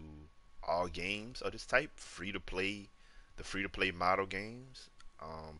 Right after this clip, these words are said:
put that shit on console also, or that shit will die. And not to say it won't catch a resurgence when it comes to console, it'll definitely get an uptick,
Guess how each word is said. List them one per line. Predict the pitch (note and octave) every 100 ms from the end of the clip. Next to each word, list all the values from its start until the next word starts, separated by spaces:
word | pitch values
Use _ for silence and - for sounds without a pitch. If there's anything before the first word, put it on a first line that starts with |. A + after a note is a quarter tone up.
| -
put | G#2
that | A#2 A#2+
shit | C3+ C3 - - -
on | E2 F2+
console | G#2 A#2+ - F2+
also, | F2+ G2 E2+ D2+
or | D2 D#2+
that | D#2+
shit | - C#2+
will | E2 D#2 D#2+ D#2 D2+
die. | D#2+ D#2 D2 - - - - - - -
And | F#2
not | B2+ -
to |
say | - D#3
it | B2
won't | B2+ A2 -
catch | B2 -
a | F#2+
resurgence | F2 - F#2+ G2 G#2 -
when | E2 D#2
it |
comes | - F2 -
to |
console, | - A2 A#2+ B2 F#2
it'll | E2
definitely | D2+ F2+ F2+ E2+
get | D#2
an | D2 -
uptick, | G2+ - C3 A#2